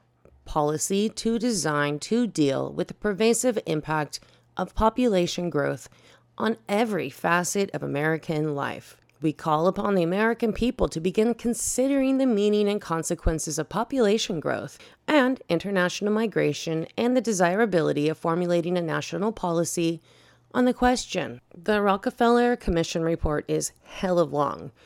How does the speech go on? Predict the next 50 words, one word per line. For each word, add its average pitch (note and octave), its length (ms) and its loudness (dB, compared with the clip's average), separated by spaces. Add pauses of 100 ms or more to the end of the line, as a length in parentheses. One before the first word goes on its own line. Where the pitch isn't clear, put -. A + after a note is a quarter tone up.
(400)
and D#3 200 0
I'm E3 60 0
not E3+ 160 0
gonna F3 140 -2
sit F3 180 -2
here E3+ 140 -2
and D#3+ 200 0
read G#3 300 4
from D3+ 220 0
it C#3+ 180 -6
to - 100 -6
you D3 120 -4
guys, - 400 -4
but - 180 -8
I F#3+ 80 2
will G#3+ 240 4
leave C4+ 180 2
a C#4+ 60 4
link F#3 300 2
in E3+ 100 2
the E3+ 80 -2
show D#3+ 240 -2
notes E3 400 0
if F3+ 300 0
you F#3 120 2
wanna E3+ 220 0
take D#3 260 -2
a D3+ 60 0
look D3 220 0
at D3+ 80 -10
the D3+ 80 -6
fucking D3 320 -4
document. C3+ 580 -6 (480)
But F3+ 160 0
it's G3+ 160 0
just, B3+ 240 -4
like, G#3 220 -4
straight F3+ 560 -2
up D3+ 340 -2 (460)
steps - 520 0
they A3 200 4
should G#3 320 -4
take D3 400 -6
to F#3 180 0
control D3+ 840 -2
the A#3 100 2
growth F#3 340 0
of F3+ 80 0
our D#3+ 140 0
population F#3+ 1000 0